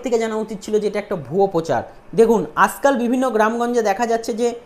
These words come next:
সোশ্যাল মিডিয়াতে বিজ্ঞাপন দেখে অনেক সিএসপি ব্যতীত মানে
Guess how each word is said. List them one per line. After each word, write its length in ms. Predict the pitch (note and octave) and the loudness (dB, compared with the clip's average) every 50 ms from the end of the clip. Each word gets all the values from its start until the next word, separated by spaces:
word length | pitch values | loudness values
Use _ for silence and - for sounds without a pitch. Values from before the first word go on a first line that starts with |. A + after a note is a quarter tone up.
| - - - - - - - - - | -20 -20 -20 -20 -20 -18 -10 -2 0
সোশ্যাল 340 | A3+ A3 A3+ C4+ C#4+ C#4+ | 2 4 4 4 4 4
মিডিয়াতে 480 | C4+ C4 B3+ G#3+ B3 B3 A#3+ A#3+ A#3+ A3+ | 4 0 0 0 0 2 2 2 0 0
বিজ্ঞাপন 600 | F#3+ E3+ G3 F#3 F3+ F3 A3+ A#3 A#3 A#3 A#3+ A#3 | -2 -2 -6 -4 2 4 4 4 4 2 0 0
দেখে 380 | A3 G#3+ A3 - B3+ A#3+ - - - | 0 0 0 -2 -2 -4 -4 -4 -2
অনেক 300 | E3+ F#3+ G#3 A3 A3+ A3+ - - - - - - - | -2 0 0 0 -2 -4 -8 -12 -18 -20 -18 -14 -10
সিএসপি 880 | A#3 A#3 A#3+ B3 B3 - - G3 G3+ G3+ - - - B3 B3 A#3 A#3 - - - - - - A#2 B2 B2+ | -6 -6 -4 -6 -6 -4 -4 -2 -2 -2 -4 -6 -6 -4 -4 -4 -6 -10 -16 -20 -20 -18 -16 -14 -2 2
ব্যতীত 400 | E3 F#3 - - - - C4 B3+ - - E3+ | 2 2 2 2 -2 -4 -4 -4 -6 -8 -10
মানে 340 | E3 E3 E3 F3 G3 F#3 | -8 -6 -4 -4 -4 -4